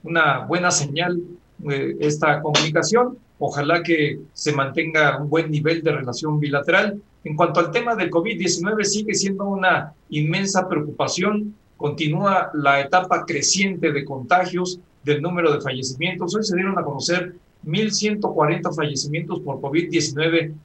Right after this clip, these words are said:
por parte de la Secretaría de Salud y también veintiún mil siete nuevos contagios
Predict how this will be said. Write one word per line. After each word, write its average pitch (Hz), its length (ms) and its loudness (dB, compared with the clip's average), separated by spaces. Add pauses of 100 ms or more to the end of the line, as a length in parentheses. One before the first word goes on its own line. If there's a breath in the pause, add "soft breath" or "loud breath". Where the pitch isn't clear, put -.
por 135 160 -6
parte 156 260 0
de 147 60 -2
la 135 60 -2
Secretaría 143 400 0
de 147 80 4
Salud 151 420 -2 (280)
y 196 220 0
también 180 560 0 (180)
veintiún 147 500 0
mil 190 200 -4
siete 190 360 0
nuevos 170 420 0
contagios 160 800 -2